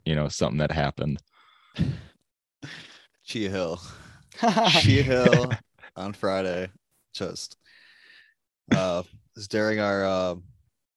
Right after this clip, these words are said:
Speaker 2: it was during our, uh, our Friday ceremony, and we're all, we're all on the hill, and, oh, so many great moments that made me just giggle.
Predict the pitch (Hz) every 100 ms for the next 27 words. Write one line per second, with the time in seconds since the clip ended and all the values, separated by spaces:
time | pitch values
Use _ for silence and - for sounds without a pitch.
0 | _ _ _ _ - - _ _ 107 95
1 | - 98 98 90 87 85 82 87 - -
2 | 87 - 95 92 90 - 87 90 87 87
3 | 87 85 82 87 _ _ _ _ _ _
4 | _ _ _ _ - 98 101 98 98 95
5 | 101 104 101 95 98 104 101 95 92 87
6 | _ _ - _ _ _ _ _ _ _
7 | _ _ - 98 - 104 98 90 - 104
8 | 98 95 87 92 98 90 85 85 87 90
9 | 87 - 95 95 90